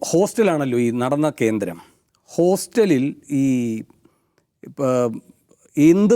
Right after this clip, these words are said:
തരത്തിലുള്ള കാര്യവും നടക്കുന്ന രൂപത്തിലുള്ള ഒരു സംവിധാനമായിട്ട് മാറിയിട്ടുണ്ട് എന്നതിൻ്റെ ഏറ്റവും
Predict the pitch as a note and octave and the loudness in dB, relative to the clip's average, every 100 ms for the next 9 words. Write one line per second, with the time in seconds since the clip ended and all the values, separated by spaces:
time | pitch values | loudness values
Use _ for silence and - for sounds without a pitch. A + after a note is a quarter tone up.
0 | G#3 E3+ F3 D#3+ D#3+ D3 C#3 C#3+ C#3 B2+ | 2 0 0 2 2 0 0 0 2 0
1 | B2+ - C#3+ C#3 C3 B2+ C3+ C3 B2+ C#3 | -2 -2 0 0 0 0 -4 -4 -2 -2
2 | G3 - _ _ _ _ _ - D#3+ D#3 | -4 -10 _ _ _ _ _ -2 0 2
3 | D#3 D3+ D#3+ D3+ D3 D3 C#3+ C#3 C3+ C#3+ | 0 0 0 0 0 0 -2 -2 -2 -2
4 | C#3 C#3 C3+ C#3+ C#3+ C3 D3+ | -2 -2 -2 0 0 0 0